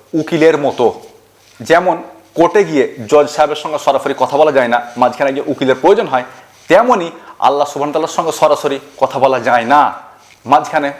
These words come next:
উকিলের প্রয়োজন হয়। আর পীর মুর্শিদা হলো সেই উকিল। তো এই কথাটা কতটা যুক্তিযুক্ত, এই সম্পর্কে পবিত্র কোরআন কি বলে? আজকের ভিডিওয়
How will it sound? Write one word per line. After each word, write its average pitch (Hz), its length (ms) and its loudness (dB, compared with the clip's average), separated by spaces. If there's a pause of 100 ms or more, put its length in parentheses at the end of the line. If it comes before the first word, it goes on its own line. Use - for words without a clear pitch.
উকিলের 135 260 2
প্রয়োজন 120 360 0
হয়। 147 260 2 (360)
আর 123 100 4 (140)
পীর 240 260 4
মুর্শিদা 208 460 0
হলো 147 280 -2 (120)
সেই 117 340 -4 (140)
উকিল। 143 360 2 (1080)
তো 160 120 2
এই 226 340 4 (140)
কথাটা 196 600 0 (140)
কতটা 151 460 -2 (220)
যুক্তিযুক্ত, 151 840 0 (360)
এই 247 220 4
সম্পর্কে 202 720 -4
পবিত্র 139 340 -4
কোরআন 143 260 2
কি 139 100 -2
বলে? 117 220 2 (3250)
আজকের 226 340 2
ভিডিওয় 175 340 -2